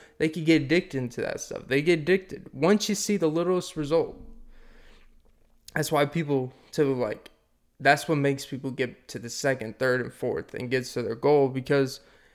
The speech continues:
it's an addicting thing to see, to see your body change. And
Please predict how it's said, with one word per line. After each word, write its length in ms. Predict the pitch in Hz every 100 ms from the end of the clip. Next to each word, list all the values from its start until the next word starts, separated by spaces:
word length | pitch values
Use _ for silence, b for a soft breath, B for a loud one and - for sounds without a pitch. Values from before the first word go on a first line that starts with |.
| b _
it's 180 | 139 156
an 120 | 147
addicting 600 | 143 135 165 - 156 143
thing 240 | 156 147
to 80 | 131
see, 300 | 131 160 151
to 140 | -
see 200 | - -
your 160 | 135 127
body 380 | 123 123 123 123
change. 520 | 120 - - - - - b b b b b b - - _ -
And 380 | 139 139 135